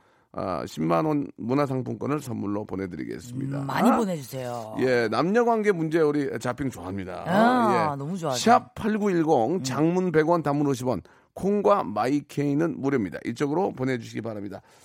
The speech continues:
Speaker 1: 자, 말 나온 김에 저 애교를 좀 속된 말로 애교 떨어주신 우리 자핑의 목소리로 된 노래 한번 들어봅시다.
Speaker 2: 네.
Speaker 1: 자핑과 장재인, 퍼센트가 함께한 노래입니다.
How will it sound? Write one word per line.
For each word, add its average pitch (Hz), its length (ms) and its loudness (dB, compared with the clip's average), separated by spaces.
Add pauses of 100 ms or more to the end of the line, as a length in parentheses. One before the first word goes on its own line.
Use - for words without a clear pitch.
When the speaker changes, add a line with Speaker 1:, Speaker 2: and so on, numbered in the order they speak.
(160)
Speaker 1:
자, 202 160 4
말 285 180 4
나온 254 240 4
김에 233 280 2
저 208 400 4
애교를 214 920 4 (680)
좀 175 100 -8
속된 185 200 2
말로 214 280 4
애교 170 160 4
떨어주신 180 760 2
우리 147 140 -2
자핑의 190 560 -2
목소리로 185 520 0
된 170 160 2
노래 165 180 4
한번 190 180 2
들어봅시다. 160 560 -2
Speaker 2:
네. 233 300 2 (160)
Speaker 1:
자핑과 190 880 2
장재인, 214 920 0
퍼센트가 202 760 0
함께한 185 340 0
노래입니다. 165 360 -2